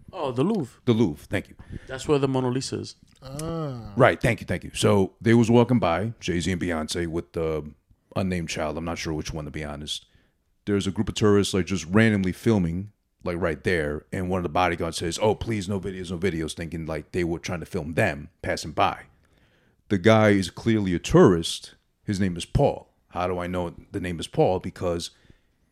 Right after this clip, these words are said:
Speaker 2: when he's told not to film, the lady with him's like, "Oh, okay, okay, sorry, sorry." But he's still filming, this guy, Paul. Jay-Z passes by. He doesn't know who Jay-Z is, this guy, Paul.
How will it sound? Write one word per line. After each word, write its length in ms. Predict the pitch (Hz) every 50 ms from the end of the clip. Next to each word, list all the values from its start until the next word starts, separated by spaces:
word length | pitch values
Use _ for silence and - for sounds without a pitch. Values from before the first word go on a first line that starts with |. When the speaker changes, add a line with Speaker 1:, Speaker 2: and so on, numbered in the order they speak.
| _ _ _ _ _ _ -
Speaker 2:
when 160 | 110 110 104
he's 180 | 107 101 90
told 280 | - - 113 113 104 95
not 180 | 104 98 95 -
to 80 | 85
film, 520 | - - - 156 156 120 104 104 104 104 95
the 120 | 95 101
lady 240 | 98 104 104 101 101
with 180 | 101 104 98
him's 140 | 98 98 -
like, 140 | 104 92 -
"Oh, 160 | 127 127 120 113
okay, 220 | 101 - 107 107
okay, 220 | 95 - 107 90
sorry, 280 | 85 - 104 92 85 82
sorry." 320 | - - 104 82 69 73 -
But 120 | - 95 90
he's 160 | 98 104 -
still 200 | - - 95 85
filming, 400 | - - 110 110 113 73 65 76
this 160 | - 82 -
guy, 160 | - 82 80 80
Paul. 420 | - - 160 117 - - - _ _ _ _ _ _ _ _ _ _ _ _ _ _ _ _ _ _ -
Jay-Z 440 | - 101 98 98 98 92 127 156 143
passes 400 | - 113 104 95 85 - 82 73
by. 420 | - 87 82 78 71 71 73 73 - _ _ _ _ _ _ _ _ _ _ _ _ _ _ _ _
He 140 | 104 113 113
doesn't 300 | 110 117 107 98 107 104
know 140 | 107 104 98
who 120 | 101 95
Jay-Z 420 | 82 98 95 87 82 71 82 85 110
is, 100 | 98 73
this 120 | 78 71
guy, 180 | - 76 73 76
Paul. 420 | - - 143 117 - - - -